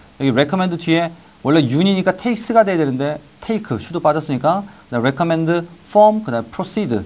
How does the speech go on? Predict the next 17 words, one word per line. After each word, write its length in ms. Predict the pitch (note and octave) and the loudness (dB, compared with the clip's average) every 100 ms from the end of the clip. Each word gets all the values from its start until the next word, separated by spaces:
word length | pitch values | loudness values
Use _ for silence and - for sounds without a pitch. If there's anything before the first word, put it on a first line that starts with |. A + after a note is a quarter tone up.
| - - | -8 -4
동사 240 | C#3 D#3+ | 0 2
원이 140 | D3 | 2
온 180 | B2 A#2+ | 2 4
거야. 400 | C#3 A#2+ A#2 F3 A3 - _ _ _ - - | 6 6 4 0 -8 -20 _ _ _ -20 -6
그다음 160 | B2 | -4
밑에도 360 | A2+ D3 D3+ - | 0 2 2 4
ask. 320 | D3 - A#2 - - _ | 2 2 -6 -8 -18 _
이거 120 | D3 F#3 | -4 0
조심해야 340 | E3 F3+ F3 | 2 2 2
돼요, 80 | D3 | 2
여러분. 280 | B2+ F3+ - - - - - - | 0 -4 -8 -18 -20 -20 -20 -4
여러분이 260 | D3 G#3 A#3+ | 2 4 4
다른 280 | - D#3+ G#3 | 2 2 2
것들은 240 | A3 G#3+ | 2 0
다 120 | G3 | 0
기억하는데 640 | F3 E3+ E3 E3+ E3 B2 B2+ | -2 -2 -2 -2 2 4 4
ask를 380 | E3+ - G3 | 2 -2 -2